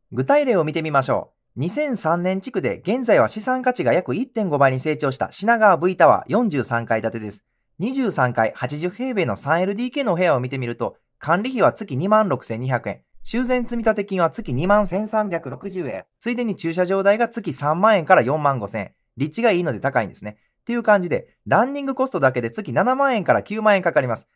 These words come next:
さらに固定資産税も年間十万円から数十万円かかります。「この金額なら普通に家借りられるじゃん」っていうツッコミが入るのも当然ですね。ちなみにこの物件、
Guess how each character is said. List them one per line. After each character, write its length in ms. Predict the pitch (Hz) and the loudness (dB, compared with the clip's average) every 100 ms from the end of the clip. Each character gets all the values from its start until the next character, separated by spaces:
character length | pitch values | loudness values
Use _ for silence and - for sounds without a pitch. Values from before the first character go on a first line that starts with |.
| _ _ | _ _
さ 140 | - 190 | 2 2
ら 80 | |
に 100 | 262 | 2
固 160 | 202 160 | -2 0
定 120 | 175 | 0
資 80 | 180 | 0
産 200 | 277 269 | 0 0
税 100 | 190 | 0
も 80 | 120 | 0
年 220 | 147 208 | -2 2
間 180 | 208 180 | 2 2
十 180 | 160 247 | -2 0
万 200 | 254 226 | 0 2
円 80 | |
か 80 | 147 | 0
ら 80 | 196 | -2
数 200 | - 226 | -4 -8
十 140 | 220 | -6
万 160 | 233 220 | 0 2
円 60 | 139 | 2
か 100 | 113 | -2
か 80 | |
り 60 | 107 | -4
ま 100 | 95 | -6
す。 100 | - _ _ _ _ - | -12 _ _ _ _ -4
「こ 60 | |
の 140 | 285 302 | 0 0
金 180 | 294 294 | -2 -2
額 200 | 277 294 | 0 6
な 100 | 180 | 6
ら 80 | 127 | 6
普 100 | 160 | 2
通 160 | 196 | -2
に 80 | 220 | 0
家 120 | 302 | 0
借 200 | - 247 | 0 2
り 40 | 302 | 4
ら 80 | 294 | 4
れ 80 | |
る 80 | 294 | 2
じ 100 | 269 | 2
ゃ 140 | 214 151 | 2 2
ん」 40 | |
っ 20 | |
て 140 | 127 170 | -2 -2
い 40 | |
う 40 | 165 | -2
ツ 100 | 185 | -2
ッ 40 | |
コ 100 | 208 | -2
ミ 100 | 202 | 2
が 80 | 185 | 4
入 160 | 156 | 4
る 60 | 175 | 2
の 80 | 143 | 0
も 80 | 104 | 0
当 180 | 170 | 0
然 120 | 165 156 | 0 -2
で 80 | 135 | -4
す 80 | |
ね。 160 | 131 127 _ _ - | -6 -8 _ _ -16
ち 60 | 214 | -2
な 80 | 262 | 0
み 80 | 254 | 0
に 80 | |
こ 120 | 247 269 | 0 0
の 60 | |
物 200 | 254 233 | 0 -2
件、 180 | - 196 | 0 -2